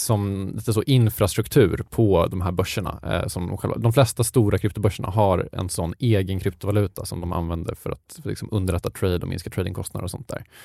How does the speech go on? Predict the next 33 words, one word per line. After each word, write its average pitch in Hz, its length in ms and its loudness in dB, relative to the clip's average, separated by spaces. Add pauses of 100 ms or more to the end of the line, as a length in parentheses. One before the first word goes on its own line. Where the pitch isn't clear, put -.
(600)
Och, - 340 -4
eh, 98 300 6
den 120 300 6
har 113 100 8
de 104 80 2
då 92 100 4
använt 90 220 0
som 92 100 -4
säkerhet 95 720 0 (160)
för 90 160 0
att - 220 -4
ta 92 240 0
lån 90 280 2
i 95 60 0
riktiga 113 280 2
pengar 87 360 0
och, - 360 -8
eh, - 120 -6
spekulera 98 420 -4
med 90 160 -4
sig. - 100 -6
Och 95 60 -2
det 98 60 2
har 98 80 2
gått 90 240 -4
väldigt 95 200 0
dåligt. 117 440 4 (540)
Eh, 101 400 2
det 104 260 2
här 131 300 8
ledde 104 260 6
till 95 180 2
att - 200 -2